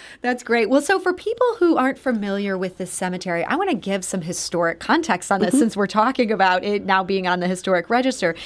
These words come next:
Speaker 1: This is kind of in the shadow of the Sappington House Museum
Speaker 2: Mm-hmm.
Speaker 1: and the Ulysses S. Grant National Historic Site.
Speaker 2: Mm-hmm.
Speaker 1: What do we know about when it first started being used as a cemetery?
Speaker 2: Well, it was opened in nineteen oh three.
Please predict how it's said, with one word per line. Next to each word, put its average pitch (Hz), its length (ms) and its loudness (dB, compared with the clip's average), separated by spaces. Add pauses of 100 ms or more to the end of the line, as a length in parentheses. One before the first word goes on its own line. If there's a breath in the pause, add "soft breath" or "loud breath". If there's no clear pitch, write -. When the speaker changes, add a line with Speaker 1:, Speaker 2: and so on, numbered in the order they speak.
(220 loud breath)
Speaker 1:
This 359 160 2
is 349 100 0
kind 339 180 2
of 269 80 2
in 240 80 2
the 202 80 -2
shadow 254 520 0
of 202 80 -2
the 190 80 -4
Sappington 233 560 -2
House 214 240 -4
Museum 196 500 0
Speaker 2:
Mm-hmm. 226 340 4
Speaker 1:
and 196 140 2
the 196 60 2
Ulysses 208 480 0
S. 180 160 -2
Grant 190 340 -2
National 170 460 -2
Historic 156 640 -4
Site. 160 420 -2
Speaker 2:
Mm-hmm. 226 240 4
Speaker 1:
What 330 140 2
do 494 100 4
we 392 140 0
know 247 340 2
about 190 360 0
when 208 220 0
it 208 120 -2
first 202 260 -6
started 185 320 -2
being 180 280 0
used 175 420 0
as 180 120 -2
a - 60 -2
cemetery? - 720 -4 (440 loud breath)
Speaker 2:
Well, 254 340 6
it 247 180 0 (120)
was 214 480 4 (100)
opened 285 380 6
in 214 240 4
nineteen 196 420 2
oh 165 140 2
three. 131 460 -4